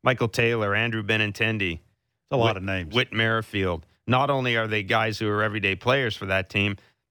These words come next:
Speaker 1: those are guys that a lot of teams in baseball would probably be thinking about trading for. And if I'm a team in the A L East, I'm going right now, "Wait a minute, Andrew Benintendi, I'm gonna trade for him."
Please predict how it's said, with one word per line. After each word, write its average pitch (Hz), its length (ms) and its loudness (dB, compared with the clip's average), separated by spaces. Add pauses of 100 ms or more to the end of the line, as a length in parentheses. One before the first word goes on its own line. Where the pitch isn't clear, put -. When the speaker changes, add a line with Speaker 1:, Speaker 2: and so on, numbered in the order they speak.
(200)
Speaker 1:
those 127 180 4
are 127 40 0
guys 117 320 0
that 107 100 -4
a 101 40 -2
lot 110 220 2
of 101 80 -4
teams 110 300 -2
in 98 120 -2
baseball 104 540 0
would 90 120 -8
probably 117 320 2
be 98 100 -4
thinking 107 300 0
about 92 240 0
trading 127 340 0
for. 98 220 -4
And 98 100 2
if 95 100 -6
I'm 127 160 0
a 117 40 -2
team 127 260 -2
in 117 60 0
the 113 240 0
A 113 60 0
L 107 200 0
East, 143 240 -4
I'm 120 140 2
going 117 200 0
right 113 180 -2
now, 120 120 0
"Wait 117 220 0
a 101 40 0
minute, 90 220 -2
Andrew 147 280 0
Benintendi, 143 600 0
I'm 123 120 0
gonna 147 160 -4
trade 143 260 0
for 117 140 0
him." 127 280 0